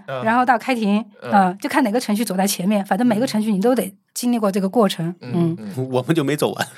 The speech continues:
Speaker 3: <laughs> 我想想就想笑，其实我那天没去，
Speaker 1: 嗯。
Speaker 3: 我是那天下午要飞广州，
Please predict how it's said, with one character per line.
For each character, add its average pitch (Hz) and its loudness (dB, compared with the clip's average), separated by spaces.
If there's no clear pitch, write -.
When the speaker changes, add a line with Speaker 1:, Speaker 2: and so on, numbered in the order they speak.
Speaker 3:
<laughs> - -4
我 147 -2
想 185 2
想 165 2
就 220 -4
想 123 -2
笑， 143 2
其 - -10
实 196 0
我 170 0
那 170 2
天 165 0
没 120 -2
去， 131 -4
Speaker 1:
嗯。 104 -10
Speaker 3:
我 131 2
是 175 -2
那 190 2
天 170 0
下 165 0
午 123 -4
要 135 0
飞 160 0
广 113 -4
州， 117 -2